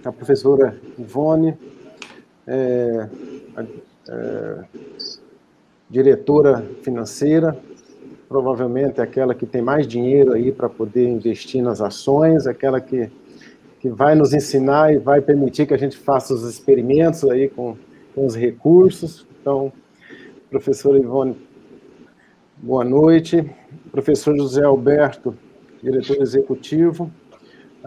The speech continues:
as suas palavras de longo prazo que você já iniciou falando pros alunos, eu acho que é realmente o, o, o ponto-chave aqui da minha conversa,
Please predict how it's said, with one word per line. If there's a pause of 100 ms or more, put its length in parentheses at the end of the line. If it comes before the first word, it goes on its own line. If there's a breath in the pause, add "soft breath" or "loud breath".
(240)
as
suas
palavras
de (100)
longo
prazo
que
você
já (140)
iniciou
falando
pros
alunos,
eu
acho
que
é
realmente (800 loud breath)
o,
o,
o
ponto-chave
aqui
da
minha
conversa,